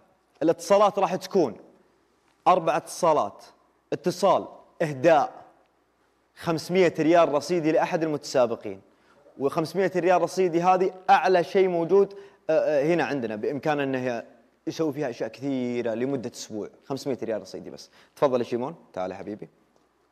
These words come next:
كيف الحال؟ آه، قبل شوي أنا هناك بشخصية وهنا بشخصية ثانية. أنت كويس؟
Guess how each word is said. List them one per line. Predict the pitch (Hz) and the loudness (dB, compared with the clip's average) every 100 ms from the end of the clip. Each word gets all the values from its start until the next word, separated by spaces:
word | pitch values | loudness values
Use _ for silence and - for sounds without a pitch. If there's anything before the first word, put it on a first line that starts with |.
| _ - | _ -10
كيف | 104 | -10
الحال؟ | 95 95 123 - _ _ _ _ _ _ _ 120 | -10 -10 -10 -12 _ _ _ _ _ _ _ -8
آه، | 117 | -8
قبل | - 147 135 | -2 -2 0
شوي | 165 | -2
أنا | 160 | -2
هناك | 160 151 135 | -2 -4 -8
بشخصية | 127 - 180 165 | -12 -4 2 2
وهنا | 143 | 2
بشخصية | 127 131 - 123 110 | -4 -8 -4 -2 -2
ثانية. | 101 95 | -4 -10
أنت | - 123 | -10 -8
كويس؟ | 123 143 175 | -4 0 -2